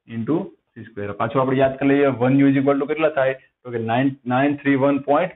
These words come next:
ફોર ફાઈવ એમ વી per સી સ્ક્વેર. તો એ થાય માઇનસ ઝીરો પોઇન્ટ ઝીરો ઝીરો એઇટ ટુ ફાઈવ into નાઇન થ્રી વન પોઇન્ટ ફોર ફાઈવ એમ વી per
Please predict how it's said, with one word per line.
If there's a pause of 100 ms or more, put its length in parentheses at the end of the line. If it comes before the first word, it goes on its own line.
(140)
ફોર
ફાઈવ (320)
એમ
વી
per
સી
સ્ક્વેર.
તો
એ
થાય
માઇનસ
ઝીરો
પોઇન્ટ
ઝીરો
ઝીરો
એઇટ (100)
ટુ
ફાઈવ (580)
into
નાઇન
થ્રી
વન
પોઇન્ટ (220)
ફોર
ફાઈવ (880)
એમ
વી (600)
per